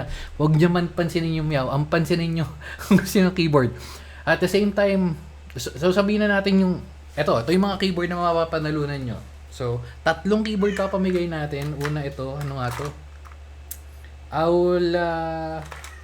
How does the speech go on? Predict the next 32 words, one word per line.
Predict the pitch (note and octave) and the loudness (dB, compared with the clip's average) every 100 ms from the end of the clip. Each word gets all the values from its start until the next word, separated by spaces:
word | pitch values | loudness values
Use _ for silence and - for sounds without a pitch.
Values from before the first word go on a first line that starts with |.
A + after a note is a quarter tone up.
| - | -14
ba't | D3 | -12
kasi | D3+ F3 | -8 -6
walang | D#3 D3+ | -6 -6
ilaw? | C#3+ C3+ B2 B2+ | -6 -6 -4 -4
<laughs> | |
Wait | C3 - | -6 -8
lang. | B2 G#2+ - - - - - - - - - - - - - - - - - - | -8 -10 -14 -20 -20 -20 -20 -18 -18 -18 -18 -18 -18 -18 -20 -18 -18 -18 -18 -10
Yan. | D3 C#3+ A#2 G#2+ G#2+ G#2+ - - - - - - - - - - - - | -4 -2 -2 -4 -6 -10 -14 -16 -18 -18 -20 -18 -20 -20 -20 -18 -16 -10
Anong | C#3+ D3+ | -6 -6
title | D3+ C#3+ C#3+ C#3+ | -4 -6 -6 -8
nito? | C#3 D#3 D3+ D3+ - - - | -8 -8 -10 -10 -16 -18 -12
O | C3 | -4
basta | C#3 - E3 | -4 0 0
Aula | E3+ F#3 F#3+ G3 E3 | 4 4 6 2 2
F | F3+ F3 - - | 0 -2 -12 -2
two | E3+ E3 - | 0 0 -4
three | E3 D#3+ E3+ E3+ - - - D#3 | -4 -4 -4 -4 -6 -14 -8 -8
eight | D#3 | -8
seven | - D#3 D3 D#3 E3 F#3 - - - | -2 -2 0 -2 -2 -4 -8 -18 -10
na-unbox. | C3+ D3 D3 D3 - - - | -4 0 0 -2 -8 -14 -16
Yan, | - B2 A2 | -4 -4 -2
na-unbox | A#2 C3+ D3 - D#3 | -4 -2 -4 -2 -2
natin. | D3 E3 D#3 | 0 -2 -2
Check | D3+ B2 | -4 -2
nyo, | D3 D3+ C3+ | -2 0 0
balikan | B2+ C#3 C3+ | -2 -4 -4
nyo | C#3 | -4
yung | C3+ | -4
video. | C3 C#3 C#3 D#3 D#3 D#3 - - - - | -4 -4 2 4 4 0 -14 -18 -18 -6
Ah, | B2 | -2
yan, | B2 C3 B2+ A#2+ | -2 -4 -8 -6
Aula. | C#3 D3 D3+ E3+ F3 | -4 -2 -4 -4 -6